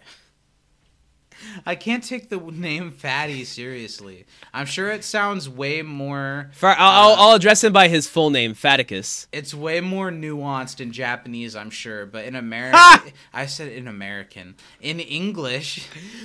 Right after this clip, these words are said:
Speaker 2: Why don't you learn American, goddammit?
Speaker 1: His, he's big, so let's call him Fatty.
Speaker 2: Yeah, no, I'm pretty sure in the, in this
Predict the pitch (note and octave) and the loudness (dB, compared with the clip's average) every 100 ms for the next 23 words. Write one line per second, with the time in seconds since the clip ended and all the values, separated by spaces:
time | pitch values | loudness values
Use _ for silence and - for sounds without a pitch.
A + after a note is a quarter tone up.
0 | F#3 B3+ D#4+ D#4 D4 C#4 C#4+ C4+ A#3 B3+ | 0 6 6 6 4 8 10 10 8 10
1 | C4+ C4+ G#3+ F3 D#3+ D#3+ D3+ D3+ D#3+ E3+ | 12 10 8 2 6 6 6 4 4 4
2 | G#3 - _ _ _ _ _ _ - F3+ | 0 -2 _ _ _ _ _ _ -10 -6
3 | F#3+ D#3+ - F3 G3 D3 C3+ G#3 G#3 C#3+ | -6 -10 -12 -8 -8 -8 -4 -2 -2 -4
4 | C#3 D3+ F3+ F3+ - E3 F#3+ G#3 G#3+ - | -10 -10 -10 -8 -2 -2 -2 -6 -10 -6
5 | B2+ G#2 G2 F2+ G#2+ C3 _ _ - _ | -4 -6 -10 -16 -20 -20 _ _ -20 _
6 | _ _ - E3 F#3 F3 F#3 A3+ B3 A3+ | _ _ -6 2 4 4 0 0 -2 0
7 | G3 F3 - C#3+ D3 C#3 B2+ A#2+ G#2+ - | 0 -2 -4 -6 -6 -6 -4 -4 -6 -8
8 | A2 G2 - | -12 -12 -16